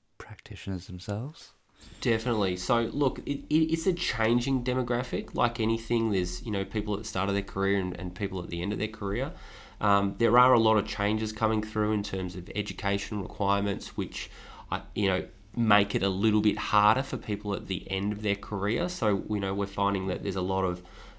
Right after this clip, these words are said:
Speaker 2: um, older advisors that maybe are hanging up the boots a little bit earlier. Um, you know,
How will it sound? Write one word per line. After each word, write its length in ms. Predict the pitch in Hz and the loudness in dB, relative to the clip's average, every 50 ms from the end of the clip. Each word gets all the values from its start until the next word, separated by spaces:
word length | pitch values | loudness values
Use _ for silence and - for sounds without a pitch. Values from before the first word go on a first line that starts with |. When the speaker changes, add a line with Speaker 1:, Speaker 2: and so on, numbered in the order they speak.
| - - | -16 -10
Speaker 2:
um, 160 | - 92 92 - | -8 -6 -6 -2
older 380 | - - 101 107 101 101 104 101 | 2 4 4 6 6 6 4 4
advisors 760 | 92 90 92 92 95 98 98 98 92 95 92 87 87 - | 4 4 4 4 4 4 4 2 0 0 -2 -2 -2 -2
that 180 | - 104 - - | -2 -2 0 0
maybe 460 | 101 101 98 101 101 98 101 95 92 | 2 2 4 4 4 2 0 0 2
are 200 | 92 95 98 98 | 4 4 4 4
hanging 280 | 95 - 101 98 101 101 | 2 2 2 2 4 2
up 140 | 95 92 - | 0 0 -2
the 60 | 98 | -4
boots 380 | - 95 98 98 98 - - | -2 0 0 0 0 -2 -6
a 20 | - | -6
little 140 | 101 101 98 | -4 -4 -4
bit 120 | 95 - - | -4 -4 -2
earlier. 420 | 95 95 104 110 123 131 143 160 - - - - - - - - - - - - - | -2 -2 0 0 0 -2 -2 -4 -8 -12 -18 -18 -18 -18 -18 -18 -20 -20 -20 -12 -6
Um, 500 | - 98 98 98 95 92 95 92 92 92 - - - - | -2 0 2 2 2 2 0 0 -2 -4 -6 -12 -4 0
you 100 | 113 107 | 2 4
know, 180 | 107 117 135 | 4 2 0